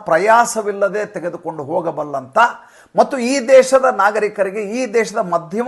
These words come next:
ವರ್ಗೀಯರಿಗೂ ಕೂಡ ಘನತೆಯಿಂದ ಸಂಚಾರ ಮಾಡಬಹುದು ಅಂತ ತೋರಿಸ್ಕೊಟ್ಟಂಥವ್ರು ಯಾರಾದರೂ ಇದ್ದರೆ ಅದು ನರೇಂದ್ರ ಮೋದಿ ಮತ್ತು ಅಶ್ವಿನಿ ವೈಷ್ಣವ್ರವರು. ಈ ದೇಶದ ಇಡೀ ರೈಲ್ವೆ ಕ್ರಾಂತಿಯನ್ನ ಮಾಡಿದ ವ್ಯಕ್ತಿ ಯಾರಾದರೂ ಇದ್ರೆ ಅದು ಅಶ್ವಿನಿ ವೈಷ್ಣವ್ರವರು,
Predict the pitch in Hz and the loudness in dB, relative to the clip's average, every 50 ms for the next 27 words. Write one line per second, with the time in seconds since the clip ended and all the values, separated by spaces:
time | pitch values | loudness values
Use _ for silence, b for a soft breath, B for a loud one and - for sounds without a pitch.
0 | 254 240 240 240 214 196 220 240 240 240 233 220 247 277 - 277 - 196 233 240 | -2 0 0 -2 -2 -4 -4 -2 -2 -2 -2 -2 -4 -6 -6 -6 -10 -8 -6 -2
1 | 233 190 170 185 247 247 - - - _ _ _ _ _ _ _ _ _ b b | 2 4 4 6 4 2 0 -4 -16 _ _ _ _ _ _ _ _ _ b b
2 | b b b b 151 131 170 202 254 269 285 269 277 277 269 262 254 254 254 247 | b b b b -8 0 2 4 4 4 4 2 4 2 0 2 0 -4 -2 0
3 | 262 247 - - 190 220 - - 254 233 226 226 214 208 202 202 202 190 185 185 | 0 0 0 0 -4 -4 0 2 4 6 6 6 4 4 2 0 0 0 -2 -4
4 | 190 185 190 185 185 196 175 175 - 196 202 180 - 196 180 185 185 175 170 - | -4 -4 -6 -8 -6 -6 -8 -6 -6 -8 -8 -8 -8 -10 -8 -6 -6 -8 -6 -6
5 | 175 160 147 143 143 156 160 160 160 156 151 147 143 131 156 220 269 262 - - | -8 -8 -4 -2 0 2 2 2 0 -2 -2 -8 -10 -6 -2 -2 -2 -2 -4 -14
6 | b b b b b b b 131 147 151 147 143 143 151 175 208 220 208 196 190 | b b b b b b b -8 -6 -6 -4 0 0 2 2 2 0 0 -4 -6
7 | 170 165 165 170 214 208 165 233 226 - 180 147 123 117 - - - 156 151 147 | -6 -6 -6 -6 -6 -8 -8 -10 -12 -10 -6 -6 -6 -6 -6 -12 -14 -14 -14 -12
8 | 143 117 107 107 - _ - 110 95 87 - - _ _ _ _ _ _ _ _ | -14 -14 -16 -18 -18 _ -20 -20 -20 -20 -20 -20 _ _ _ _ _ _ _ _
9 | _ _ _ _ _ _ _ _ _ _ _ _ _ b b b b b b b | _ _ _ _ _ _ _ _ _ _ _ _ _ b b b b b b b
10 | 202 247 254 202 262 262 254 185 247 247 214 196 196 185 262 277 285 277 262 196 | -4 -4 -2 4 4 4 4 4 -2 -2 -2 -2 -6 -4 -2 -2 -2 -2 -2 0
11 | 180 202 226 233 240 247 240 - - 185 170 180 208 254 269 - - 269 269 240 | 0 0 0 4 4 4 4 2 -6 0 2 4 4 4 2 0 2 2 2 2
12 | 247 226 220 214 214 214 208 202 185 185 185 - - 208 196 170 175 175 175 160 | 2 0 0 0 -2 -2 -2 -4 -6 -6 -8 -8 -6 -2 0 2 2 2 0 0
13 | 170 170 165 202 220 202 160 143 135 127 120 - - 156 160 156 143 131 131 131 | -2 -6 -6 -4 -2 -2 -2 -2 -4 -8 -8 -10 -16 -16 -14 -14 -12 -12 -12 -12
14 | - 147 156 156 151 165 190 233 226 - B | -14 -14 -12 -10 -10 -8 -6 -6 -6 -8 B